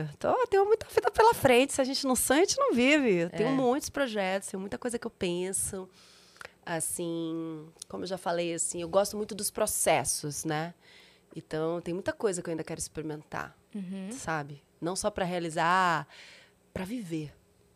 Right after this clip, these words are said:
Speaker 1: Tem processos de textos, personagens. Essa série que eu acabei de dizer, na, que eu fiz, acabei de, de rodar, um, imediatamente antes do musical.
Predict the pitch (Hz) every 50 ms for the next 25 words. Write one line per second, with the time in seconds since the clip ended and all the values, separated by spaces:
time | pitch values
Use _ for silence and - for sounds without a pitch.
0 | _ _ _ _ _ _ _ _ _ - - 151 156 156 151 143 143 143 143 _
1 | _ _ _ _ - - 160 - - 165 160 - 160 156 - 156 - _ _ -
2 | 185 180 170 160 - - - - 165 156 - - - - - - _ _ _ _
3 | _ _ _ - 165 - - 165 165 160 165 160 165 160 160 156 151 151 156 151
4 | 151 - - - - - _ _ _ _ _ - _ _ _ _ _ - 175 185
5 | 180 - 185 - - 175 170 165 160 - 175 - 175 160 160 160 160 156 160 151
6 | 156 151 156 156 151 160 160 156 151 151 151 151 151 156 156 - _ _ _ _
7 | _ _ - - 156 - - 165 160 151 160 156 - - 147 151 151 151 151 -
8 | - - - _ _ _ _ _ _ _ _ _ _ - 156 160 147 156 151 147
9 | 156 151 160 175 196 208 - _ - 202 170 - _ - - _ _ _ _ -
10 | - - 180 185 208 208 196 202 196 202 190 180 175 - 180 175 175 - - 165
11 | 170 170 165 160 175 - - 170 160 156 170 196